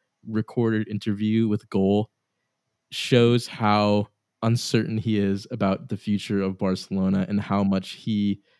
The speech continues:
really did want to leave this summer. And I think it says a lot about the state that Barcelona is in right now, following not only this summer, but following the Neymar deal, where I think the Neymar deal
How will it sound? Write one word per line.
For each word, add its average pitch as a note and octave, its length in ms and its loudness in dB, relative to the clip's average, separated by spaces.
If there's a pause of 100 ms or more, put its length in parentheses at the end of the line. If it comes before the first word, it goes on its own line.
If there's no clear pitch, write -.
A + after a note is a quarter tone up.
(260)
really B2 340 2
did A2 280 2
want G2 380 -2
to G2 280 -2
leave G2 460 0
this G2 220 -6
summer. F#2+ 380 -6 (520)
And B2 80 0
I A2+ 60 2
think D#3+ 180 0
it C#3+ 100 -6
says B2 140 0
a B2 40 -8
lot A2+ 180 0
about G#2 240 0
the G#2+ 80 -4
state A2+ 420 -2
that G#2+ 120 -6
Barcelona G#2 520 0
is G#2 480 -4 (360)
in A#2 300 2
right G#2 180 0
now, G2+ 240 0
following A#2+ 520 2
not B2+ 160 2
only A2+ 360 0
this A#2 260 -4
summer, G#2 240 -2
but G#2 160 -8
following G#2 380 -4
the G2+ 80 -4
Neymar G2+ 400 -2
deal, A2+ 360 -4 (320)
where C3+ 140 6
I C#3 60 8
think F3+ 200 2
the F3+ 60 4
Neymar A#2 440 4
deal A2 380 0